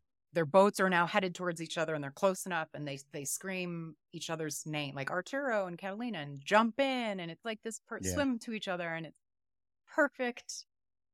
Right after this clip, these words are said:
Speaker 1: I love an eighties cheesy ending, and we
Speaker 2: I know, yeah.
Speaker 1: definitely, we definitely get it here.
Speaker 2: Yeah, yeah. And, you know, I, I was still, like, um, like, researching as the movie played out, and the, the,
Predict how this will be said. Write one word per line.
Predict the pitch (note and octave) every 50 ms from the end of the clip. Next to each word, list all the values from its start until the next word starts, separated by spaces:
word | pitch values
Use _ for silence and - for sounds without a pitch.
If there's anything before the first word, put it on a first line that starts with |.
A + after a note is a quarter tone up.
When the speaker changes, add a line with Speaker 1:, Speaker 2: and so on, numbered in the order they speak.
| _ _ _ _ _ -
Speaker 1:
I | A4 B4+ A4+ C4+
love | A#3 A3 A3 G3+
an | G#3 F#3+
eighties | E3 F3 E3 D#3+ D3+ D3 - -
cheesy | - - F3+ E3 D#3 - D3+ D3+
ending, | C#3+ D3+ D3 C#3 C3+ - C3+ D3 D3+ D3 - -
and | G#3 G3 A3
we | A#3+ B3+
Speaker 2:
I | -
know, | C#3 C#3 C#3+ - A3 D#3+ D#3 D#3
yeah. | C#3+ C#3+ C#3 C3+
Speaker 1:
definitely, | F3+ F#3 F#3+ F3+ F3+ F3+ G3 F#3 _ _ _ _ _ _
we | - G#3 G3+
definitely | G#3 A3 A3 A#3 B3+ C#4 A#3+ G3 - G3 F#3
get | F3 F#3 E3+ E3
it | D3+ C#3+ -
here. | C#3 D#3 C#3+ C3 C#3+ - - - D#3+ _ _ _ _ _ _ _ _ _ _ _ _ _ _ -
Speaker 2:
Yeah, | G2 G#2 A#2 C#3 D#3+ D3+ A#2+ G2+ F#2+
yeah. | F#2+ G#2 A#2+ C3+ B2+ G#2 F#2+ G2+ -
And, | - A#2+ C3
you | F#3
know, | B3 D4+ D4 C4+ -
I, | C#3 C#3+ - _ _ _ _ -
I | C3+ D#3+
was | F3 E3+ -
still, | - - C4+ D#4+ C#4+
like, | A#3 F3 C#3+ - -
um, | A#2 G#2+ G2+ G2 F2 E2+ - _ _ _ -
like, | A#2+ A2 G#2 -
researching | A#2+ C#3 C3 - - A2+ G#2 - - G2+ F#2+ G2
as | G#2+ A2+ -
the | - A2+
movie | A2 A#2+ A2 A2+ G#2+
played | - - - G#2+ G#2 G2
out, | F#2+ G#2 A2+ B2+ C#3+ - _ _ _ _ _ _ _ _ _ _ -
and | A#2 A#2 A2+ A2+
the, | A2 G#2 G#2 G2+ - _ _
the, | - A#2